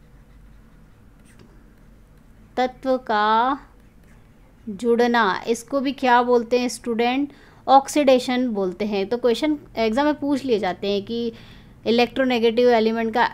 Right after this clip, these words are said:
ऐड होना, जुड़ना क्या होता है, ऑक्सीडेशन होता है, रिडक्शन होता है, दोनों होता है, रेडॉक्स होता है, क्या होता है, तो ऑक्सीडेशन होता है। ध्यान रखिएगा ये इसका क्या है,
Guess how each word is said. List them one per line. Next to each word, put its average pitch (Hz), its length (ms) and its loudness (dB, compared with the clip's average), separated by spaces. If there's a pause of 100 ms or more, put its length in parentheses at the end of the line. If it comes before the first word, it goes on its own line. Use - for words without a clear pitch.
ऐड 214 260 2
होना, 214 420 -2
जुड़ना 214 560 0 (140)
क्या 226 140 0
होता 208 260 0
है, 180 120 -2
ऑक्सीडेशन 214 520 -4
होता 208 200 -4
है, 208 80 0
रिडक्शन 196 440 -4
होता 202 200 -4
है, 208 120 -2
दोनों 196 280 -2
होता 196 240 -4
है, 202 100 0
रेडॉक्स 185 400 -4
होता 202 160 -6
है, 208 100 -4
क्या 196 200 -6
होता 180 260 -4
है, 208 80 0
तो 311 100 4
ऑक्सीडेशन 262 800 4
होता 175 180 -4
है। 190 60 -4
ध्यान 214 220 -2
रखिएगा 214 360 -4
ये 202 260 -4
इसका 202 240 -8
क्या 214 160 -8
है, 233 160 -6